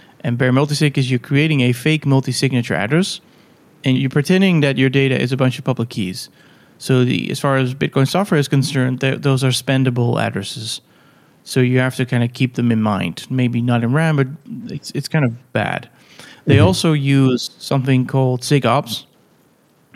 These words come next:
Speaker 1: uh, which is, um, a limit on how many signature operations you can do in a Bitcoin block. And they use it fast.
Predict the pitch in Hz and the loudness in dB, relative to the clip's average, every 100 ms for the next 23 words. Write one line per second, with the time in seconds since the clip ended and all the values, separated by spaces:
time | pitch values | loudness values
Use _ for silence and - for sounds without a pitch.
0 | - 123 120 120 135 135 131 123 120 117 | -6 0 0 2 2 2 0 0 0 0
1 | 113 120 - - _ _ - 127 143 156 | -2 -4 -12 -20 _ _ -2 2 4 4
2 | 139 131 123 131 131 123 120 123 147 143 | 2 2 2 4 4 4 2 0 -2 -2
3 | 127 117 117 123 117 127 113 120 117 113 | -2 -2 0 0 -2 -2 -4 -4 -4 -2
4 | 123 120 113 113 123 147 143 160 196 - | 0 2 0 -2 0 2 2 0 -2 -6
5 | - - - _ _ - 131 123 123 123 | -20 -20 -20 _ _ -4 0 2 2 0
6 | - - _ _ 135 131 147 165 143 - | -4 -16 _ _ -2 2 4 4 2 -2
7 | - 120 92 - - | -4 -2 -2 -6 -10